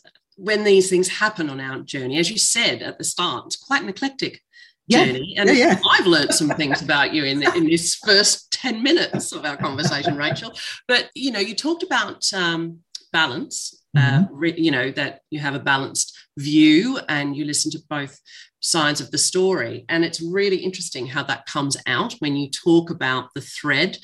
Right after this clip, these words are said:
Speaker 1: of where
Speaker 2: Mm-hmm.
Speaker 1: you've been, um, from a career point of view. And, and I think my experience of you in, um, in the Professional Speaking Association, just on the committee and things like that,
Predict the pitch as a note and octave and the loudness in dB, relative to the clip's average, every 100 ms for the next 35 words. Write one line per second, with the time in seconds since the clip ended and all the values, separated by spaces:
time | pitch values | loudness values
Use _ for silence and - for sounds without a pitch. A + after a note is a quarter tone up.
0 | - - _ - C#3+ C3+ C3+ D#3+ A3+ C#3 | -18 -20 _ -2 -2 -2 0 4 4 2
1 | B2+ - D3 C#3+ C#3+ C#3 - - C3+ B2 | -8 -4 -2 0 0 -4 -6 -10 -8 -8
2 | A#2+ A#2 - - D3+ C3 B2+ B2+ - D#3 | -8 -10 -14 -10 -6 -4 -4 -6 -6 -2
3 | E3+ F3 - E3+ D#3+ D3+ D#3 D#3 D3+ D3+ | 0 -2 -2 0 0 -2 -2 -2 0 -2
4 | D#3 - - - - D#3+ D3 D3 C#3+ - | -6 -14 -18 -8 0 2 2 0 -2 -4
5 | - - E3+ E3+ E3+ E3+ F#3+ D#3+ D#3+ D3 | -6 -4 0 2 2 2 2 2 -2 -4
6 | - E3+ E3 - C#3+ A#2+ C#3 C3 C3 A#2 | -4 -2 -2 -4 -10 -12 -10 -8 -10 -10
7 | D3 C3+ C3+ C3 C3+ - C#3 C3+ C3 C3 | -6 -4 -4 -4 -8 -10 -8 -6 -6 -10
8 | - - D3+ C#3 C#3 C#3 C#3 C#3+ - C#3+ | -14 -12 -4 -4 -4 -8 -6 -4 -4 -4
9 | C3+ B2 G#2+ - - - B2 B2 C3+ B2+ | -4 -4 -4 -6 -6 -8 -6 -6 -4 -6
10 | B2 C#3 C#3 C#3 B2 B2+ B2+ B2 A#2+ B2 | -6 -2 -2 -2 -6 -8 -8 -6 -6 -6
11 | A#2+ - | -6 -6